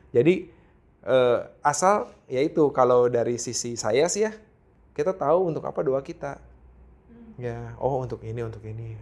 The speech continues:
Speaker 1: Maka itu tidak akan pernah jadi bosan. Apalagi saat ini saya sedang dalam satu kondisi sedang doakan orang gitu ya. Ya saya akan doakan terus, walaupun misalnya kok sama terus, tapi doakan sampai ya memang Tuhan buka jalan untuk, untuk doa ini gitu loh.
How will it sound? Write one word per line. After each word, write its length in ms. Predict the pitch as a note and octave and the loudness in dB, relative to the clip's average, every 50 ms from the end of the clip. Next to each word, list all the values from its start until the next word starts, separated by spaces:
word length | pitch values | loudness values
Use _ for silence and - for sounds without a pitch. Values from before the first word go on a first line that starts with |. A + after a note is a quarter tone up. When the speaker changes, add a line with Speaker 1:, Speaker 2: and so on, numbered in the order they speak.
| - - | -16 -14
Speaker 1:
Maka 260 | A2 A#2 - E3 F3 | -14 -10 -6 -6 -6
itu 160 | F3 F3 - | -6 -6 -8
tidak 400 | G3+ - - B2+ G2+ G2 G#2 - | -8 -6 -4 -4 -4 -6 -6 -10
akan 160 | A2 A2 A2 | -10 -12 -12
pernah 240 | A2 - A2+ A#2 A2+ | -14 -14 -12 -10 -8
jadi 80 | A2+ A2+ | -6 -6
bosan. 460 | A2+ A2+ G#2 A2 - - A2 A2+ A2+ A#2 - - - - - - _ _ _ | -4 -4 -4 -6 -6 -10 -12 -14 -14 -16 -18 -20 -20 -20 -20 -20 _ _ _
Apalagi 320 | - G#2+ A2 A2+ C3 C3+ | -2 0 2 2 2 0
saat 160 | - A#2+ G#2+ | -4 -4 -6
ini 320 | - A#2+ C3+ C#3+ C#3 C3+ A#2+ | -6 -6 -6 -6 -8 -8 -6
saya 240 | A#2+ A#2 A2 A2 - | -2 0 0 0 0
sedang 400 | - - - B2+ A#2 A2+ A2+ A2+ | -4 -8 -8 -4 -4 -4 -2 0
dalam 160 | G#2+ G#2 G#2 | -2 -2 -2
satu 160 | - G#2+ A#2 | -4 -10 -8
kondisi 320 | - G#2 G#2 A2 A2 - | -6 -6 -6 -6 -8 -10
sedang 240 | A#2+ - A#2+ A#2 A#2 | -10 -8 -8 -8 -6
doakan 400 | A2+ G#2+ G2 G2+ - A#2+ G#2+ G2+ | -4 -4 -4 -4 -4 -10 -10 -8
orang 400 | A2 A2+ A#2 A#2 G#2+ A2 A2 G#2+ | -8 -4 -2 -2 -4 -4 -6 -14
gitu 240 | G#2 F#2+ G2+ G#2 A2 | -14 -12 -12 -12 -14
ya. 40 | A2 _ _ _ _ _ _ _ _ _ _ _ _ _ _ - | -14 _ _ _ _ _ _ _ _ _ _ _ _ _ _ -14
Ya 160 | - G#2 F#2+ | -12 -10 -6
saya 160 | - D3+ - | -4 -4 -2
akan 80 | - G3+ | 0 2
doakan 300 | E3+ C3 C3+ - C#3 C3+ | 2 2 2 0 -4 -2
terus, 480 | C#3+ F#3+ - A#3 A3+ A3 A#3 - - - - _ - C3 B2+ - - - | -2 0 2 2 2 2 0 -2 -4 -8 -14 _ -20 -20 -20 -20 -18 -10
walaupun 480 | - C3+ C3 C3 C3 C3 - E3+ D#3+ D#3 | -2 0 2 2 2 2 0 -2 -2 -4
misalnya 240 | D3+ D#3+ E3+ E3+ | -4 -6 -6 -6
kok 160 | - - - - | -6 -6 -6 -6
sama 320 | - - D3+ C#3+ D3+ D3+ | -2 -2 0 0 0 0
terus, 240 | D3+ - G3+ F#3+ - | 0 -2 -4 -4 -6
tapi 160 | - - - | -8 -8 -6
doakan 400 | G3+ F3 C#3 B2+ B2 - G3+ G#3+ | -6 -2 0 -2 -2 -2 -4 -6
sampai 400 | - - C#3+ C#3 E3 F3 F#3+ D#3 | -6 -8 -8 -4 -2 -2 0 2
ya 80 | D#3+ D3 | 0 0
memang 240 | D3 C#3+ E3 F3+ | 0 -2 -6 -8
Tuhan 240 | F#3 - D#3+ E3 F3+ | -8 -8 -8 -8 -6
buka 240 | F3+ E3+ D3+ - C#3 | -6 -6 -4 -4 -4
jalan 480 | C3 C#3+ C#3+ C#3+ D3+ D3 C#3 B2+ B2 B2+ | 0 0 2 2 2 0 0 -4 -6 -8
untuk, 300 | B2+ B2+ - - A#2 - _ _ _ _ - _ | -14 -16 -14 -14 -14 -16 _ _ _ _ -20 _
untuk 320 | - B2 A#2+ B2 A#2 - - | -18 -12 -8 -8 -8 -6 -2
doa 320 | C#3 A#2 - G#2+ A#2 - - | -2 -2 0 0 -2 -2 -4
ini 540 | C3 C3 B2+ C3 B2 A#2+ A#2 A2+ A2+ G2+ | -8 -10 -10 -10 -10 -12 -12 -12 -12 -12
gitu 160 | G2+ - G2+ G2 | -12 -10 -12 -12
loh. 160 | G2 F#2+ | -12 -14